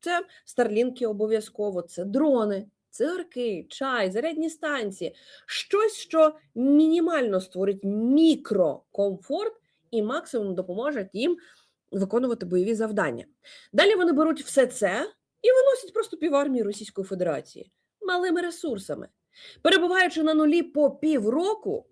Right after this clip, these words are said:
удвох, неодноразово ми бачили ці історії, як двоє воїнів Збройних сил України нищили по кілька С В О шних бригад. До речі, щоб ви знали, тут немає чим пишатись.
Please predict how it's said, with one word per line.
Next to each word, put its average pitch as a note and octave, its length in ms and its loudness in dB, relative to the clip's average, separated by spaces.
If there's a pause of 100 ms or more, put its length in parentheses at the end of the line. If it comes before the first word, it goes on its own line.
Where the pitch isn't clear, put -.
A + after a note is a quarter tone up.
(400)
удвох, G#3 800 2 (180)
неодноразово C#4 800 0
ми B3+ 120 -2
бачили B3+ 400 -4
ці B3+ 260 -6 (240)
історії, E4+ 420 -4
як A3+ 140 0
двоє C4+ 260 -2
воїнів C4+ 360 -2
Збройних B3+ 320 -4
сил B3 160 -6
України D4 440 -4 (220)
нищили D#4+ 640 0 (280)
по F4 160 -2
кілька E4 600 -4
С C4 160 -8
В C#4 60 -2
О C#4+ 100 4
шних C4+ 240 -6
бригад. B3+ 400 0 (260)
До G3 100 -12
речі, A3+ 120 -12
щоб G#3+ 160 -4
ви G#3 120 -2
знали, B3+ 280 0
тут G#3 200 -4 (280)
немає A3+ 380 -2
чим F#3+ 260 -8
пишатись. F#3+ 640 -8